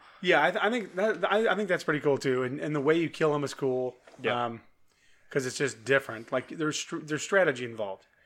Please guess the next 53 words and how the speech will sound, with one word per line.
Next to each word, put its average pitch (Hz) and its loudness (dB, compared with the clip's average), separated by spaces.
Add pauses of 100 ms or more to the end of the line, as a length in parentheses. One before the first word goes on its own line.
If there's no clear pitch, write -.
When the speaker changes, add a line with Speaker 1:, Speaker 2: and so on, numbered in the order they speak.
Speaker 2:
Yeah. 139 -4 (200)
Speaker 1:
And, 143 0
and 151 -4
that's, 156 0
and 165 -6
that's 180 -4
the 175 2
other 160 2
thing. 123 -6
Like, 123 -4
that's 139 -6
different 139 -2
between, 139 -6
like, 127 -4
the 127 -4
first 131 -2
one, 123 -4 (640)
the 226 -4
third 262 2
one. 185 6
I - 2
mean, 170 0
there's, 175 -4 (160)
there's 196 -4
a 190 -6
little 196 0
bit 123 -2
of 113 -4
strategy 113 -6 (220)
in 139 -10
killing - -4
some 151 -6
of 135 -4
the 117 -6
bosses. 117 -6
I'm 139 -10 (380)
sorta. 123 -8 (1200)
Um, 143 0
but 135 -2
this 214 2
one's 156 -4
like, 139 0
okay, 143 2
who, 139 -8
who 180 -10
do 175 -2
I, 180 0
which 165 -6
character 147 2
do 131 2
I 131 4
wanna 131 -2
take? - -6